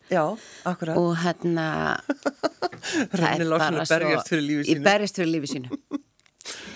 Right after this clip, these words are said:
Speaker 2: Æ, þú veist, höfum við ekki allar og öll verið í
Speaker 1: Jú, jú.
Speaker 2: buxum sem maður er bara... Ég hélt að þar væru... Ég var bara vonaði að myndi
Speaker 1: Já,
Speaker 2: passa betur.
Speaker 1: það væri bara smart.
Speaker 2: Já, eða skilurðu, ég... Kannski sleppur þetta núna.
Speaker 1: Já.
Speaker 2: Já.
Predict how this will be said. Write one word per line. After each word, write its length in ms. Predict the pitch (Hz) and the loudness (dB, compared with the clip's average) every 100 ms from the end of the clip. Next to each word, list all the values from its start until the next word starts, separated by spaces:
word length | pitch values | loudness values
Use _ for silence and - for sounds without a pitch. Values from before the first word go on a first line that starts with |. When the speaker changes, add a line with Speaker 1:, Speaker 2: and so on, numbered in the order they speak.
| 220 202 _ | -10 -10 _
Speaker 2:
Æ, 160 | - 175 185 180 165 147 | -2 0 2 2 0 0
þú 80 | 160 | -4
veist, 200 | 131 - | -4 -4
höfum 180 | 160 151 | -2 -2
við 60 | 156 | 0
ekki 140 | - | 0
allar 320 | 139 147 139 127 131 | 0 -2 -2 -2 -4
og 80 | 127 - | -4 -4
öll 240 | 139 - 139 | -6 -4 -2
verið 160 | 143 | 0
í 80 | 139 | -2
Speaker 1:
Jú, 60 | 127 | -2
jú. 60 | 120 | -4
Speaker 2:
buxum 260 | 113 131 | -4 -6
sem 160 | - 131 | -4 -4
maður 160 | 127 | -6
er 60 | 127 | -6
bara... 240 | 123 117 117 110 - - - - - - 147 | -4 -4 -4 -6 -10 -16 -20 -14 -10 -8 -6
Ég 140 | 143 | -2
hélt 320 | 143 139 - | -2 -4 -2
að 140 | 143 143 | -2 0
þar 100 | 143 | 0
væru... 280 | 135 120 117 - _ _ _ _ - | -2 -2 -6 -10 _ _ _ _ -6
Ég 80 | 143 | -2
var 80 | 160 165 | -2 -2
bara 100 | 147 | 0
vonaði 400 | 180 208 202 202 | 2 2 0 0
að 80 | |
myndi 140 | 196 185 | 0 0
Speaker 1:
Já, 40 | 196 | -4
Speaker 2:
passa 140 | 190 | -4
betur. 160 | 214 160 | -4 -2
Speaker 1:
það 60 | 170 | -4
væri 100 | 180 | -4
bara 120 | 175 | -4
smart. 340 | 214 - - - | -6 -6 -12 -2
Speaker 2:
Já, 220 | 175 196 220 | 4 8 8
eða 180 | 220 208 - | 6 4 2
skilurðu, 320 | 214 180 160 | 0 0 0
ég... 640 | 165 190 - _ _ - - - - - | 0 -2 -2 _ _ -14 -14 -16 -14 -4
Kannski 220 | 185 - 185 | -2 -2 -4
sleppur 300 | 208 214 202 | -4 -4 -2
þetta 80 | 220 | 0
núna. 300 | 247 254 208 | 0 0 0
Speaker 1:
Já. 140 | 185 139 127 - _ _ | 0 -2 -6 -16 _ _
Speaker 2:
Já. 80 | - | -6